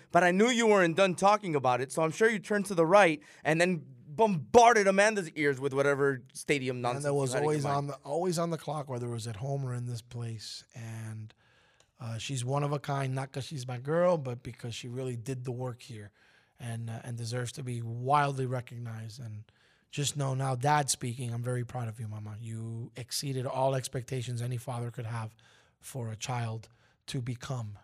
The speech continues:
Speaker 2: Uh, you are a wonderful young lady, and you're just, you're a light that, uh, shines so brightly. I can't wait to see that light continue to shine. I love you, Mama.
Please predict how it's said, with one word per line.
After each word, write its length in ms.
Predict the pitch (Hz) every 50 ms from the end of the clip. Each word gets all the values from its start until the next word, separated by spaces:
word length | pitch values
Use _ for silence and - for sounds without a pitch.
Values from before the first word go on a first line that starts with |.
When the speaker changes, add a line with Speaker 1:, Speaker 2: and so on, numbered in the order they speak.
| _ _ 175
Speaker 2:
Uh, 140 | 139 123 123
you 220 | 123 123 123 120
are 80 | 117 117
a 60 | 113
wonderful 440 | 113 117 127 131 127 117 - - 131
young 220 | 123 120 120 120
lady, 420 | 127 139 147 147 143 147 143 139 127
and 160 | 120 120 120
you're 180 | 120 117 120 117
just, 260 | 120 135 123 - - _ _
you're 240 | 135 135 139 135 123
a 60 | 120
light 380 | 117 120 123 123 127 131 131 - _ _ _ _ _ _ _ _ _ _ _ _
that, 340 | - 120 117 117 110 - - 127
uh, 100 | 120 113
shines 360 | - - - 127 127 123 117
so 200 | - - 156 151
brightly. 420 | 139 143 135 123 117 107 107 107 110
I 60 | 110
can't 240 | - - 127 117 127
wait 200 | 127 117 113 -
to 80 | - 113
see 180 | - - 135
that 160 | 120 120 113
light 160 | 120 120 117 -
continue 400 | - 131 117 - 127 120 117 117
to 60 | 117
shine. 280 | - - 104 98 101 - _ _ _ _ _ _ _ _ _ _
I 60 | - 127
love 180 | 120 117 117
you, 60 | 113 95
Mama. 260 | 85 80 82 78